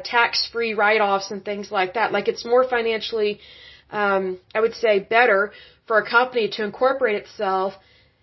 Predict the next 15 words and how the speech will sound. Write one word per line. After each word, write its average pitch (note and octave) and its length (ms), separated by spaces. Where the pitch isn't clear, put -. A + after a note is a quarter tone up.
as A#3+ 220
a A#3+ 40
holding C4 320
company, G#3+ 460
but A3 260
in G#3+ 120
New G#3+ 120
Jersey G#3+ 440
or G3 80
Delaware. G#3 760
Pretty C#4 220
sure B3+ 100
it's A3+ 140
New F#3+ 100
Jersey. F#3 500